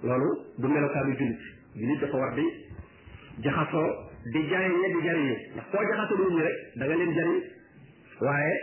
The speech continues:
da nga jariñu ci ñoom itam. Donte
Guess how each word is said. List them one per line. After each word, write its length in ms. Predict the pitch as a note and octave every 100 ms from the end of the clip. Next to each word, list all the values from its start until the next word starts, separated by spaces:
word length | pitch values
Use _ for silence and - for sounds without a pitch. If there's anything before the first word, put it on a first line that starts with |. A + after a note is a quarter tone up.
| -
da 120 | C#3
nga 120 | C#3+ C#3
jariñu 300 | C#3+ C#3 C#3
ci 120 | B2+
ñoom 180 | C3 B2+
itam. 200 | A#2+ A#2+ - - - - - - - - - - - - - - - - - - - - - -
Donte 260 | A#3+ B3